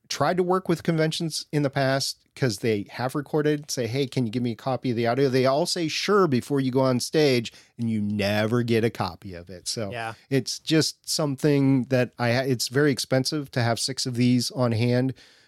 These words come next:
Speaker 1: since they're two hundred dollars a piece, but I built up over, built them up over time, and I have them.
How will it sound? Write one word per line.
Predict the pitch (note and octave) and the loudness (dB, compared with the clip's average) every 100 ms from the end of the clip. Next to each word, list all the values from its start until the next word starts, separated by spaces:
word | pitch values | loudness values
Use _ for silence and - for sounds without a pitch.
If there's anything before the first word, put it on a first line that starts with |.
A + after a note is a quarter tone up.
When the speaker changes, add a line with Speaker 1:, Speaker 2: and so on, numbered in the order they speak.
| _ | _
Speaker 1:
since | - A#2+ - | -6 -4 -4
they're | G#2+ | -6
two | - A2+ | -4 -2
hundred | A2 G2+ | -2 2
dollars | A2+ A2+ A2 | 2 2 0
a | |
piece, | G#2+ B2 B2 - - - | -2 0 0 -4 -10 -10
but | C3 | -2
I | A#2+ | 0
built | C3+ C#3 | 2 2
up | D3 C#3 | 2 2
over, | C#3 C3 B2+ | 2 0 -2
built | A#2 A2 C3 A#2+ | -8 -2 0 2
them | B2+ | 2
up | B2 - | 0 0
over | A#2+ A2+ | -4 -2
time, | B2+ B2 A#2+ | 0 0 0
and | A2+ | 0
I | G#2+ | 0
have | G2+ G2+ F#2+ | 0 -2 0
them. | G#2 G2+ | -2 -2